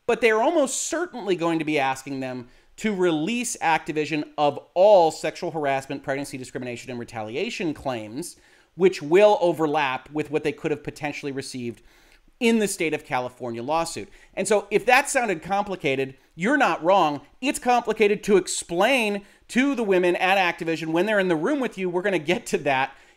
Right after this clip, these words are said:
in a couple of pages when the union, I think rightly, complains about the length of time that has been afforded for private counsel. Suffice it to say,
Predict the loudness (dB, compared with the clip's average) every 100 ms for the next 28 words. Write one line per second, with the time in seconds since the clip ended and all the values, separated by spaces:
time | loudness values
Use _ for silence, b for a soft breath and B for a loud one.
0 | b -2 0 0 -2 -4 -4 -6 -4 -4
1 | -2 -4 -6 0 0 2 -2 -2 -2 0
2 | -2 -4 -6 -6 -6 0 0 0 0 -2
3 | -2 -6 -6 -6 -6 -8 -4 -4 -4 -8
4 | -8 -8 -12 -8 -6 -4 -6 -6 -6 -6
5 | -8 -8 -6 -6 -6 b b b b _
6 | -4 -2 0 0 0 -6 -6 -4 -4 -8
7 | -14 b b b -4 2 4 4 2 -2
8 | -4 0 2 2 -2